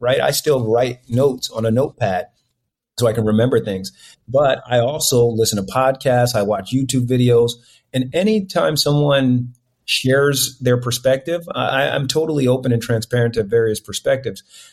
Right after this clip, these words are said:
But I, personally, I like to fact check everybody. Because if I'm limited to only what you know, then I only have your perspective. And today we have access to the internet, and that allows us to at least formulate a more comprehensive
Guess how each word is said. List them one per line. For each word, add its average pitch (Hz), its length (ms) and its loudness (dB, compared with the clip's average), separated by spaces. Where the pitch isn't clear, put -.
But 123 320 0
I, 113 680 0
personally, 202 880 2
I 123 80 0
like 156 200 2
to 131 60 -14
fact 127 300 -2
check 120 200 0
everybody. 104 500 -2
Because 131 300 2
if 131 100 -2
I'm 139 160 2
limited 190 320 2
to 156 80 -2
only 151 380 0
what 143 220 0
you 139 180 -4
know, 120 640 2
then 135 180 0
I 139 140 4
only 151 180 2
have 127 220 2
your 131 160 0
perspective. 127 640 -2
And 113 120 0
today 147 360 2
we 135 140 -4
have 127 140 2
access 135 300 0
to - 120 -4
the 123 140 -2
internet, 139 340 0
and 123 120 0
that 131 80 2
allows 139 340 0
us 131 140 -2
to 127 100 0
at 120 100 2
least 143 320 -2
formulate 156 380 0
a 120 60 2
more 123 180 2
comprehensive 123 800 -2